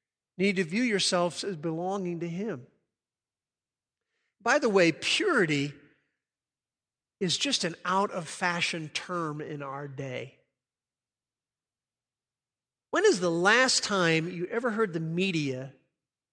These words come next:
say anything positive about purity?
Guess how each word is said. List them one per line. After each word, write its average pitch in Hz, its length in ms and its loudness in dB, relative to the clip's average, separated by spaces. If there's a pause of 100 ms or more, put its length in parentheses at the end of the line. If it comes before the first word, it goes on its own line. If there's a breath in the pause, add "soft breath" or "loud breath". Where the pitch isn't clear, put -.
(640)
say 190 320 2
anything 240 540 0 (100)
positive 147 920 -6 (500)
about 139 440 -8
purity? 135 580 -10